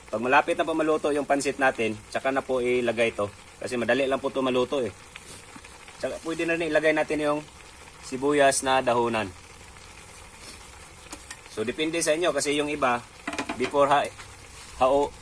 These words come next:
kunin yung pansit, saka ilagay tong sibuyas dahunan kasi madali lang po ito ma-, ano eh, maluto. Tingnan nyo po guys yung pansit natin. So, i-mix lang po natin. Ang ganda tingnan, no?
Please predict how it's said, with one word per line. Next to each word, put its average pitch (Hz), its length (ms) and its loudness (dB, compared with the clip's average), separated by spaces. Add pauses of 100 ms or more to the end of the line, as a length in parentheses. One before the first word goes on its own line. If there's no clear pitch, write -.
(840)
kunin 147 400 4
yung 143 80 -2
pansit, 135 400 4
saka 135 240 6
ilagay 131 400 4
tong 127 320 2 (400)
sibuyas 120 400 2
dahunan 123 320 2
kasi 120 400 2
madali 120 320 0
lang 127 80 0
po 120 140 -4
ito 123 100 0
ma-, 120 240 4
ano 120 160 0
eh, 101 80 0
maluto. 104 480 0 (1300)
Tingnan 143 240 10
nyo 156 140 10
po 156 100 12
guys 151 160 12
yung 143 160 8
pansit 131 320 10
natin. 117 320 10 (1300)
So, 110 240 6
i-mix 135 240 8
lang 143 160 8
po 139 80 8
natin. 135 240 10
Ang 123 160 8
ganda 131 160 10
tingnan, 143 320 10
no? 147 160 8